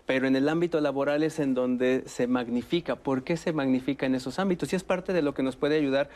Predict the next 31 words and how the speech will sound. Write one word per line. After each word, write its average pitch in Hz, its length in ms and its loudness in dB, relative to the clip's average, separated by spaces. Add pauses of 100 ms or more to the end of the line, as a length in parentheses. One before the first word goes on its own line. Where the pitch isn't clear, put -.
(240)
a 139 120 0
irlo 151 320 2
manejando, 131 800 0
reconociendo 127 600 -2
y - 40 -4
controlando 139 720 0
precisamente 151 680 -2
en 143 160 2
dónde 175 300 0
me 143 100 0
está - 220 -2
pasando, 147 480 -2 (260)
qué 165 160 0
me 170 140 2
lo 151 100 2
está 147 300 -2
desencadenando, 127 1000 0 (300)
qué 139 100 0
pensamientos 156 840 0
lo 131 60 -2
están 139 280 -2
reforzando 143 600 -2
y 147 40 0
qué 151 140 0
conductas 156 560 0
estoy 135 240 -2
teniendo 131 420 2
que 127 140 2
me 123 100 2
lo 120 120 2
están, 131 380 -2